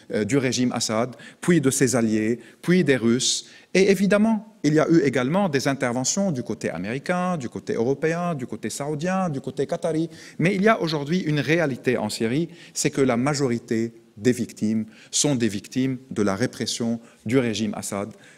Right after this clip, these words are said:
sont les victimes des raids aériens de l'armée russe, sont les victimes de l'armée iranienne et de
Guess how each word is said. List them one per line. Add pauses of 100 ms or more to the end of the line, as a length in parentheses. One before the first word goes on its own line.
sont
les
victimes
des
raids
aériens
de
l'armée
russe, (220)
sont
les
victimes (200)
de
l'armée
iranienne
et
de